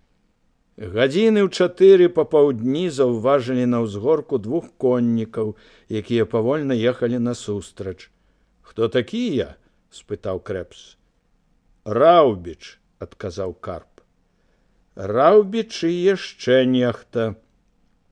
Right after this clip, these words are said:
Глядзіце вы, чаго гэта той другі марудзіць?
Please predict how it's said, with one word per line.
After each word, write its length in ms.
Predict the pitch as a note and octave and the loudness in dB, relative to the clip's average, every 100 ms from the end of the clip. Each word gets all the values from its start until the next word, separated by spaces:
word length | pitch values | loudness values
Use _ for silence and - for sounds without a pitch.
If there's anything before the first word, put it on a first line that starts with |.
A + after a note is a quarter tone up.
| _ _ _ _ _ - | _ _ _ _ _ -6
Глядзіце 640 | D#3+ B3 A#3 D#3+ A#2 A2 G2 | -2 2 4 2 -2 -4 -4
вы, 140 | F#2+ - _ _ _ | -4 -6 _ _ _
чаго 300 | - C#3 F#3+ G#3 | -6 -4 -2 -2
гэта 240 | G3 F#3+ | -2 0
той 360 | - - F#3+ C3+ | -2 0 -2 0
другі 380 | A#2 C3+ A#2+ G#3 | 0 0 0 -2
марудзіць? 760 | G3 G3+ G#3+ D#3 F#2+ F2+ - | -2 -2 -2 -4 -4 -10 -16